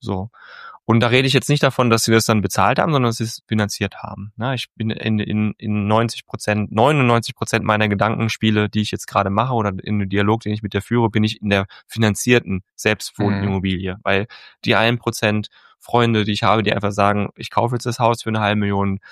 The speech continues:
Speaker 1: äh, die, die, die gibt es bestimmt, ja, aber das ist jetzt nicht der, nicht der, nicht das Alltägliche, ja. Und da, ähm, muss ich sagen, da wird's dann für mich ein bisschen komisch, wenn ich halt realisiere, dass Menschen bereit sind,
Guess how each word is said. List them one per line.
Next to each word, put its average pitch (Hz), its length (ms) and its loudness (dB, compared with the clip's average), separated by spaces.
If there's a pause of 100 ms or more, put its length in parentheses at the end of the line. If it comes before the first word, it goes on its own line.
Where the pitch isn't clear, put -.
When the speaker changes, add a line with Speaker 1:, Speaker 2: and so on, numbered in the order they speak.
(360)
Speaker 1:
äh, 98 140 2
die, 104 180 -2
die, 107 500 -4
die 107 100 -10
gibt 131 220 0
es 147 120 0
bestimmt, 151 420 0
ja, 117 160 4
aber 104 300 2
das 104 140 -4
ist 101 160 -6
jetzt 104 180 -6
nicht - 240 0
der, 95 180 0
nicht 104 240 -2
der, 92 420 -4
nicht 101 280 -10
das 98 180 -10
Alltägliche, - 640 -8
ja. 113 180 -2 (680)
Und 120 220 0
da, 131 480 4 (160)
ähm, 131 500 0 (460)
muss 120 160 2
ich 120 120 -6
sagen, 123 220 4
da 107 120 2
wird's 120 160 0
dann 113 120 2
für 104 120 -2
mich 117 180 0
ein 117 80 -2
bisschen 113 360 0
komisch, 113 580 2
wenn 101 100 2
ich 104 140 -2
halt 104 160 -2
realisiere, 110 560 0
dass 110 140 0
Menschen 110 320 0
bereit 98 300 0
sind, 135 320 -2